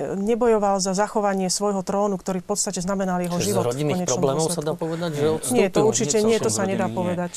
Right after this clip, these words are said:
Speaker 1: nie.
Speaker 3: Je to, sme vlastne, keď, e, ak dovolíte, e, sme prešli vlastne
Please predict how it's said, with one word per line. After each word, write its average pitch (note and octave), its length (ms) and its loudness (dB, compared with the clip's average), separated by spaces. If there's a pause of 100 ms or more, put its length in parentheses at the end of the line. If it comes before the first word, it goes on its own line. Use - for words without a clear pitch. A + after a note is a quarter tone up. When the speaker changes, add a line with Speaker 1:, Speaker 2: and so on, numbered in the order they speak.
Speaker 1:
nie. F#3+ 160 -6
Speaker 3:
Je F3+ 80 -2
to, B2 80 -2 (240)
sme C3 180 -4 (140)
vlastne, B2+ 320 -4
keď, A#2+ 160 -2
e, - 80 -2
ak A#2 240 0
dovolíte, A#2+ 400 -2
e, G#2 80 -4 (560)
sme A#2+ 240 0
prešli C3 320 -2
vlastne A#2+ 240 0